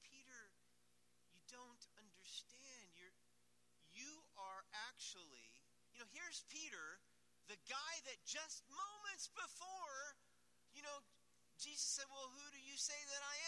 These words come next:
am?" And Peter says, "You are the Christ, the Son of the living God." Jesus says, you know, "Flesh and blood has not revealed this to you, Peter, but my Father who is in heaven."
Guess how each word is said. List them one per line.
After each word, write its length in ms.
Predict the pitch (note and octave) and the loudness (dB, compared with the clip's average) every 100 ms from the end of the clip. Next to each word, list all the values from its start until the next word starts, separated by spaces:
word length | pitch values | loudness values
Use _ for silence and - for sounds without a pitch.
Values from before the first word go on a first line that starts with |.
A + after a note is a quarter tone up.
| D#4+ | 4
am?" 160 | C4+ B3+ | 2 -2
And 40 | |
Peter 180 | A#3 C#4+ C4+ | 0 0 0
says, 160 | C4+ A#3 G3 A3+ | 0 -4 -4 0
"You 160 | D4 E4 F#4 D#4 | 0 0 0 0
are 80 | D4 | 0
the 100 | C4+ B3 | 0 -4
Christ, 580 | - D4 D4 D4+ D4+ - | -2 2 2 2 2 0
the 140 | C#4 | 4
Son 320 | - D#4+ D#4 D4 | 4 6 2 0
of 40 | C4+ | -2
the 80 | C4+ | -4
living 320 | D4 C#4 C4 | -4 -4 -2
God." 240 | D4 C#4+ A#3+ - - - - - | 0 0 -2 -10 -20 -20 -6 -2
Jesus 260 | C#4+ C#4 - | 2 4 6
says, 380 | - C4 - - - - - - - - - - | 4 4 0 -2 -14 -20 -20 -20 -20 -20 -20 -16
you 80 | G#3+ | -6
know, 140 | A#3+ A#3 - | -4 -4 -4
"Flesh 240 | C#4+ D4 D4 | -2 2 0
and 100 | C4+ | -2
blood 160 | D4+ D4+ | -4 -4
has 100 | C4 | -2
not 100 | C#4+ C4 | -4 -6
revealed 400 | B3 A#3+ G#3+ D4+ | -10 -12 -10 -10
this 220 | - - - | 0 2 2
to 80 | |
you, 140 | A#3 A3+ A3 | -4 -12 -12
Peter, 240 | A#3 A3+ | -12 -12
but 140 | G#3+ G#3+ | -14 -12
my 180 | A3+ B3+ C4+ - | -12 -12 -12 -12
Father 400 | B3+ B3+ B3+ A3 G3 | -8 -8 -8 -8 -8
who 60 | |
is 140 | G3+ G#3 | -2 -2
in 100 | G#3 G#3 C#4+ | -2 -8 -4
heaven." 420 | D#4+ D#4+ C#4 G#3+ | -2 0 0 0